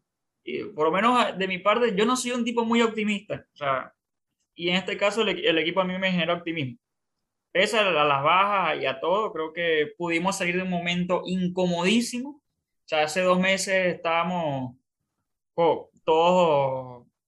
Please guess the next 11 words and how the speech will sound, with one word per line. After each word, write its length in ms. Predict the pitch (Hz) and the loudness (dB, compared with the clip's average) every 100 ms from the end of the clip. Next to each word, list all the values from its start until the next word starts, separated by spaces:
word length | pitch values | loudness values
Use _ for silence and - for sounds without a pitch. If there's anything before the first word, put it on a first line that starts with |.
| _ _ _ _ _ _ | _ _ _ _ _ _
mal 380 | 147 156 185 196 | -2 2 2 2
porque 240 | 196 170 | -2 -4
se 140 | 151 147 | -8 -8
fue 160 | 160 | -4
Hakimi, 560 | 165 156 190 190 185 180 | -4 -4 -4 -4 -4 -4
Lukaku, 680 | 165 156 175 175 175 180 175 | -4 -2 0 0 0 -4 -4
que 500 | 156 143 139 139 139 | -2 -2 -4 -6 -8
se 180 | 143 147 | -2 0
va 220 | 147 143 | 0 2
Conte, 960 | 180 185 196 185 185 175 170 160 | 4 4 4 2 2 2 2 -2
o 40 | 151 | -4